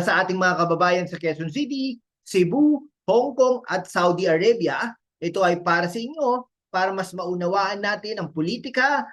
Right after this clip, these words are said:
at pulisiya sa likod ng mga ganitong issue. Kung gusto mong malaman ang buong katotohanan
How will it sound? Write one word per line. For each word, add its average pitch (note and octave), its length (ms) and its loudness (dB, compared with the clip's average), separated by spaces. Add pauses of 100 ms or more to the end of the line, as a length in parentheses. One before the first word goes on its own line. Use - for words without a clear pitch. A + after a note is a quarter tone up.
at D3+ 240 -6
pulisiya A3+ 640 0
sa A3+ 160 -2
likod F3+ 400 -2
ng F3 80 -2
mga D#3+ 480 -2
ganitong D3+ 400 -4
issue. B2 240 -12 (3500)
Kung B3 80 0
gusto D4+ 240 0
mong D#4+ 160 0
malaman A3+ 400 2
ang G3+ 80 0
buong F3+ 320 0
katotohanan D3 800 -4